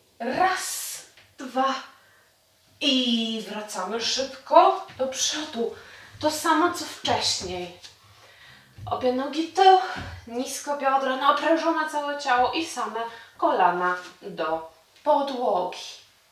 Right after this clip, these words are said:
Całe ciało mocno pracuje. Nie tylko brzuch.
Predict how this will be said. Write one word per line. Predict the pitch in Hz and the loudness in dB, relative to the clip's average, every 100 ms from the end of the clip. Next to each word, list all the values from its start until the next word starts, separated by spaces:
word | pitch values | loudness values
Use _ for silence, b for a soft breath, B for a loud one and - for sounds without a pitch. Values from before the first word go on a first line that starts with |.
| _ _ _ _ _ _ _ _ _ _ _ _ _ _ _ _ _ _ _ _ _ _ _ b b b b b b b b _ | _ _ _ _ _ _ _ _ _ _ _ _ _ _ _ _ _ _ _ _ _ _ _ b b b b b b b b _
Całe | 240 226 226 | 6 6 6
ciało | - 202 208 208 | 0 -2 -4 -8
mocno | 202 - 196 | -12 -12 -14
pracuje. | 180 180 - 180 175 - - _ b b b b b - | -16 -16 -14 -12 -12 -14 -18 _ b b b b b -12
Nie | 220 269 311 | -4 -2 -4
tylko | - 202 208 - 359 | 0 2 2 6 4
brzuch. | - 190 196 - - | 4 -6 -8 -6 -8